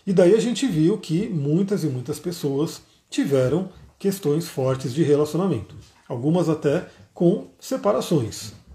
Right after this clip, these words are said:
né, com rompimento de relações. Principalmente porque, como eu falei, Urano tá na jogada. Urano é o planeta que classicamente traz rompimentos, né, traz ali rupturas, e uma quadratura de Vênus com Urano,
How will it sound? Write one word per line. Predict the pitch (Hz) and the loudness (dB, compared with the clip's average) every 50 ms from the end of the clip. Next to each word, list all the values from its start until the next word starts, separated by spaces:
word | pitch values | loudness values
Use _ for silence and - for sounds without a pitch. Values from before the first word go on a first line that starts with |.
| - - 101 135 | -20 -20 -14 -8
né, | 143 139 147 | -6 -6 -4
com | - - 151 | -2 -2 0
rompimento | 139 113 143 - 160 - 185 151 135 135 143 143 - 151 | 0 2 2 0 2 0 0 0 0 -2 -2 -2 -4 -2
de | 156 170 | 0 2
relações. | 139 151 147 170 175 - - 117 104 95 - - - _ - - - - - _ _ _ _ | 2 2 2 2 0 -4 -6 -8 -8 -8 -12 -16 -20 _ -20 -20 -20 -20 -20 _ _ _ _
Principalmente | - 160 165 170 175 214 202 233 226 190 147 139 147 143 - | 0 0 2 2 0 0 2 4 4 4 4 0 -2 -4 -6
porque, | - 220 - - 151 143 | -8 -6 -4 -2 -2 -2
como | - 151 139 135 | -2 -4 -8 -6
eu | |
falei, | - - 170 139 123 139 165 | -6 -4 -4 -2 2 2 2
Urano | 151 135 131 135 143 151 170 202 | 4 4 4 4 4 4 4 2
tá | 196 185 175 | 2 0 0
na | 170 175 | 2 2
jogada. | 165 185 196 160 139 123 120 120 131 170 170 - - _ - - - _ | 0 0 0 0 -2 -2 -4 -4 -4 -6 -6 -10 -16 _ -20 -20 -18 _
Urano | - 220 208 151 135 139 151 170 196 190 | -4 0 2 2 4 4 2 2 0 0
é | 170 147 | 0 0
o | 165 170 | 0 0
planeta | 170 170 147 131 135 147 143 143 | 0 0 -2 0 -2 -4 -6 -8
que | - - 160 139 - - - _ _ _ _ | -8 -6 -8 -8 -8 -10 -16 _ _ _ _
classicamente | - - 156 180 185 - 196 - - 131 127 131 156 170 170 - 180 170 170 - _ _ _ _ | -4 0 0 0 0 -2 -2 -2 -2 0 0 0 -2 -2 -2 -4 -6 -8 -10 -12 _ _ _ _
traz | - 147 135 139 175 202 196 - - - - - - | -2 2 2 2 2 2 -2 -4 -8 -12 -16 -14 -6
rompimentos, | 135 143 160 160 156 135 120 117 120 139 143 - 262 175 135 | -4 -2 -2 0 -2 -2 -2 -4 -4 -6 -6 -6 -8 -6 -4
né, | 135 131 - 165 - | -2 -4 -4 -4 -4
traz | - 131 143 170 160 135 | 0 2 2 2 2 2
ali | 131 120 123 156 170 165 - - - - | 0 -2 0 0 0 0 -2 -6 -18 -10
rupturas, | - - 170 170 170 - - 147 135 147 180 240 - - - - _ _ _ _ _ _ _ - | -4 -4 -4 -4 -2 -4 -2 0 2 2 2 0 0 -4 -8 -14 _ _ _ _ _ _ _ -4
e | 165 147 185 233 262 - - _ _ - | -2 0 0 0 -2 -6 -14 _ _ -4
uma | 170 180 202 190 | 0 0 0 2
quadratura | - 175 151 127 135 143 - - 143 131 135 | 4 4 4 4 2 -2 -2 -2 -2 -2 -2
de | 127 131 | -2 -4
Vênus | 117 123 123 131 139 - | -4 -4 -4 -6 -6 -6
com | - 233 | -4 0
Urano, | 214 160 139 135 151 170 170 | 0 2 2 0 -2 -4 -8